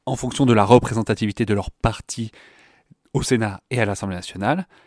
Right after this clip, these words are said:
et on a également trois magistrats du siège de la Cour de cassation. Un de ces trois magistrats devient président de la Cour de justice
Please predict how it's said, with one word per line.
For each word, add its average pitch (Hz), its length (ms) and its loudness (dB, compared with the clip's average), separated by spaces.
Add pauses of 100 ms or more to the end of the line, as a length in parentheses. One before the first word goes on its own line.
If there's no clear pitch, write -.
(220)
et 151 60 0
on 156 100 2
a 123 120 0
également 110 420 -2
trois 180 220 2
magistrats 117 680 0
du 117 260 -8
siège 131 520 -4 (100)
de 113 180 0
la 120 140 4
Cour 143 180 0
de 113 80 -4
cassation. - 500 -8 (720)
Un 160 200 4
de 120 80 -2
ces 107 160 -6
trois 104 260 -2
magistrats 92 640 -4 (480)
devient 113 460 0 (100)
président 110 540 -4 (380)
de 127 120 0
la 127 80 4
Cour 123 160 -2
de 110 120 0
justice - 340 -6